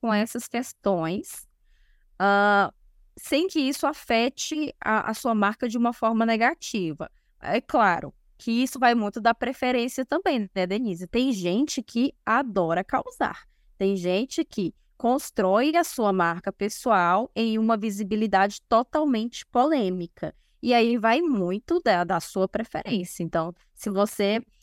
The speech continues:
se posiciona, por exemplo, "Ah, eu quero que realmente a minha marca, ela cause esse impacto, porque eu sou assim, eu gosto de ser assim, eu sou super sincero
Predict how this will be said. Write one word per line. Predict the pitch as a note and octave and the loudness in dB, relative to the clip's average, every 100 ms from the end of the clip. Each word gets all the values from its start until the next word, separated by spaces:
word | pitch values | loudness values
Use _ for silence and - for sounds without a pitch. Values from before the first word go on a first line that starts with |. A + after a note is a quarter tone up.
| _ | _
se | - B3 | -6 -2
posiciona, | A#3+ A#3 A#3 - G#3+ G#3 A3 A#3 A#3+ B3 | 0 0 -2 -2 2 2 4 4 2 -2
por | - G#3 | -4 -2
exemplo, | G3+ F#3 D#3+ D3+ D#3+ - | 0 -2 -6 -6 -6 0
"Ah, | A#3+ A#3 G3+ | 2 2 2
eu | A3+ | -2
quero | - A3 A#3 C4+ D4+ D#4+ D#4+ | -4 -2 0 0 -2 -4 -10
que | - C4 | -2 0
realmente | B3+ B3+ E4 F#3 - | 2 4 4 0 -2
a | F#3+ | -2
minha | G#3 A3+ | 0 2
marca, | F#3 G#3 A3 | 2 2 0
ela | A3+ A3+ | 0 0
cause | - F#3 G3 A3+ | 0 0 0 -2
esse | B3 - | -6 -8
impacto, | E4+ F3 - | -2 -2 -2
porque | - A3+ | -6 0
eu | B3 | 0
sou | C4 B3 | 2 2
assim, | C#4 D#4+ - B3+ D4+ F4 | 2 2 -4 -2 0 2
eu | D4 | 2
gosto | G3+ A3 | 0 -2
de | G#3+ | -6
ser | - G3+ | -6 -4
assim, | G#3 - C#4 | -4 -2 0
eu | |
sou | C#4 G#3+ | 0 -2
super | - G#3 G#3+ | -6 -6 -6
sincero | - A3 A3+ - F3 F#3 C4 | -4 -4 -4 0 2 2 0